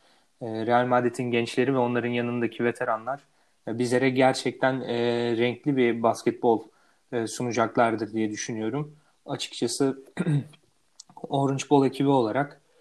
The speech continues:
e, bizler de bu eşleşmeyi dört gözle bekliyoruz diyelim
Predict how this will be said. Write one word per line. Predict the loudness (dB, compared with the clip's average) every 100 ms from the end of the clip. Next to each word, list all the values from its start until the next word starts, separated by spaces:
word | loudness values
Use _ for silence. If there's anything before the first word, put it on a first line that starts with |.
| _ _ -8
e, | -4 -2 -4 0
bizler | 0 4 2 2
de | -2 -4 -6 -12
bu | -4 0 0
eşleşmeyi | 0 -6 -8 -6 -4 -4 -8 _ _ _ _ -2
dört | 0 0
gözle | -2 0
bekliyoruz | 0 0 0 0 -2 -2
diyelim | -2 -2 -4